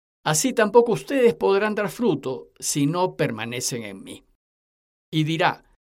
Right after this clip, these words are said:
"Yo soy la vid, ustedes los sarmientos, y el que permanece en mí y yo en él, ese da fruto abundante". Luego viene la principal afirmación del texto de hoy, "Sin mí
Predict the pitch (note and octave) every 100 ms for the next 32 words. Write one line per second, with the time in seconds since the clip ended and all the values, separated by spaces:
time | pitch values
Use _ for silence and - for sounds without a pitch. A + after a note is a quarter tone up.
0 | _ C3+ A#3+ D4 - B3 G3+ G3 F3 -
1 | _ _ _ _ C3 - E3+ D#3+ D3 D#3
2 | D#3+ F3 F#3+ F#2+ - - - _ _ _
3 | A#2+ C#3+ C#3+ D#3 D#3 C#3+ E3 G3 G3 F#3+
4 | F3+ C#3 - _ - A#2+ C#3 D3+ E3+ B3+
5 | C#4 C#4 - _ _ - G3 - - G#2
6 | A#2+ _ _ _ C3+ C#3 - D#3+ D3+ C#3+
7 | C#3 A#2+ A2 - - - _ _ _ _
8 | _ _ _ _ _ _ _ - D3 E3+
9 | E3 F#3+ F#3 E3 D3 C#3 D3+ D3 A#3+ A#3
10 | F3+ D#3+ D#3 A3 F#3 D#3+ - - F#3 G3
11 | F#3+ - - _ _ _ _ _ _ -
12 | - D3+ C#3+ F#3 D#4 F#4